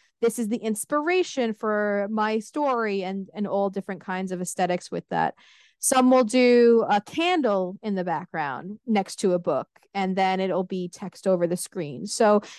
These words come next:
you can do a lot of things that are not based in,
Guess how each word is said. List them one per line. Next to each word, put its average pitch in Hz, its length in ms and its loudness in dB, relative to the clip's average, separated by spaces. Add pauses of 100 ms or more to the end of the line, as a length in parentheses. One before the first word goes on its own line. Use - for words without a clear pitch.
you 339 140 6
can 415 240 6
do 320 200 6
a 262 100 6
lot 208 280 4
of 254 160 4
things 247 680 -4 (280)
that 214 360 4
are 208 420 6
not 220 840 2 (240)
based 220 520 2
in, 202 580 -2